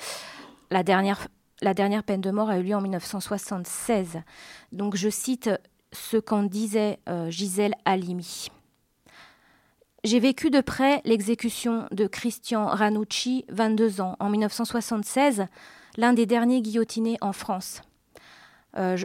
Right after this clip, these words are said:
entre parenthèses, elle n'était pas à ce moment-là son avocate. Comment peut-on mettre en place une machinerie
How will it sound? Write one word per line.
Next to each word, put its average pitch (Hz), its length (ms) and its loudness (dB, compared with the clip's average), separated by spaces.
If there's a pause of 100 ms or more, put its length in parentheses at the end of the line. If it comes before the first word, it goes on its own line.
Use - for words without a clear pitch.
entre - 220 -4
parenthèses, 214 380 2
elle 202 100 2
n'était 190 180 0
pas 208 200 2
à 196 40 0
ce 196 120 -6
moment-là 185 280 -2
son 190 200 -6
avocate. 180 480 -8 (1000)
Comment 311 260 6
peut-on 294 340 4
mettre 277 280 4
en 254 80 4
place 247 480 4
une 233 160 4
machinerie 233 720 2